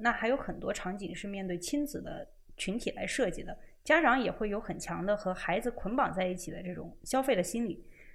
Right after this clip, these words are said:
比如说有一些做滑雪的运动品牌，我记得他们跟我说过，他们本来就想做女性的群体的，但是后来发现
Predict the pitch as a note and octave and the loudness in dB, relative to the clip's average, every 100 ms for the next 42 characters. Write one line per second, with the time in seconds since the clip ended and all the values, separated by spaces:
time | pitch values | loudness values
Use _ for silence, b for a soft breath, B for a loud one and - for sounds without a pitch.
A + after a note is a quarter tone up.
0 | B A3 A#3+ C#4 C4+ F#3 G3 A#3+ A#3+ B3 | B 2 8 8 8 6 4 2 4 6
1 | G3+ F#3 F#3 A3+ - - - G3+ F#3+ - | 6 4 4 2 2 0 0 -2 -2 -4
2 | E3 - E3 D#3+ - F3+ E3 E3 G3 F3+ | -8 -4 0 0 0 0 0 0 0 0
3 | G3 A3 G#3 G3+ G#3 F#3 A3+ F#3 F#3 G#3 | 0 0 -2 -2 -6 -2 0 0 0 6
4 | G3+ F#3 - - A#3+ A3 G3 E3+ F3+ A#3+ | 8 6 4 -4 -4 2 2 2 2 2
5 | F#3+ D#3+ F#3 F#3+ E3+ B B B - F3 | 2 0 0 0 0 B B B 0 2
6 | E3 A#3+ G3 E3 E3 F3 G3 - F3 - | 2 0 0 -2 -2 -4 -4 -4 -6 -4
7 | A#3 B3 B3 A3 A3 A#3 A#3+ F#3+ | -2 0 2 2 2 2 0 -2